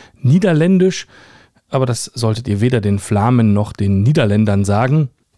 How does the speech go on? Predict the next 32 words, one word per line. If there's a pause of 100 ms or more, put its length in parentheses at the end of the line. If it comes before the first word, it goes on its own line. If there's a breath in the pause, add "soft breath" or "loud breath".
Und
dass
es
eigentlich
gar
keine
Sprache,
sondern
bestenfalls
ein
niederdeutscher
Dialekt
ist,
schon
gleich
gar
nicht. (680 soft breath)
Flämisch
jedenfalls (240 loud breath)
wird
von
den
Flamen
gern
als
Sprache
postuliert, (400 loud breath)
hat
aber
keinen
eigenen
iso-Code.